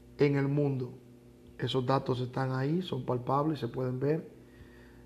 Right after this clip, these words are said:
Este, pueden buscarlo en las redes sociales, Cayo Levantado ...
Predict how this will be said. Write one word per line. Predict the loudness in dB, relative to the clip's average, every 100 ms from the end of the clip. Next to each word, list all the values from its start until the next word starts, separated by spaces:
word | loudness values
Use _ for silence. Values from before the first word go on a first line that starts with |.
| -6
Este, | -2 0 0 0 2 2 2
pueden | 0 -2 -2 -2
buscarlo | -4 -2 0 0 -2
en | -2 -4
las | -6 -8 -8 -6
redes | -4 -2
sociales, | -4 -4 -2 0 0 -4 -14 -20 -18 -2
Cayo | 0 0
Levantado ... | 0 -2 -2 0 2 0